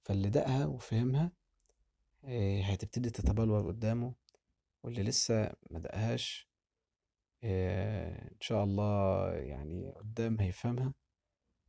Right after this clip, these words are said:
بس يبقى حاطين عنده إلهام كده يفرق معاه بعد كده.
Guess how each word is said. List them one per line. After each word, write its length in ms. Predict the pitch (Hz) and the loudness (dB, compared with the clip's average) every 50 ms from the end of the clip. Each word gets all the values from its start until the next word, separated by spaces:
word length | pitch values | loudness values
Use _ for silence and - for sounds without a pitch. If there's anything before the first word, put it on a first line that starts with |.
| _ _ _ - | _ _ _ -4
بس 440 | 107 - - - - - - - - - - - _ _ _ _ | -2 -2 -2 -2 -4 -4 -6 -8 -10 -16 -20 -20 _ _ _ _
يبقى 160 | - - - - | -8 -6 -6 -6
حاطين 360 | - - - - - 117 110 | -6 -10 -4 0 2 2 4
عنده 320 | 104 104 107 104 104 - | 4 4 4 4 2 2
إلهام 340 | - 98 98 104 110 110 107 | 0 2 2 2 4 2 2
كده 360 | 107 - 101 95 104 104 - - _ _ _ _ _ _ | 2 0 2 2 2 0 -2 -6 _ _ _ _ _ _
يفرق 300 | 113 101 - - - - | -6 -4 -4 -4 -4 -2
معاه 200 | 92 92 92 95 | 0 2 2 2
بعد 240 | 98 101 82 80 82 | 2 0 -2 -4 -6
كده. 160 | 87 - - | -10 -12 -14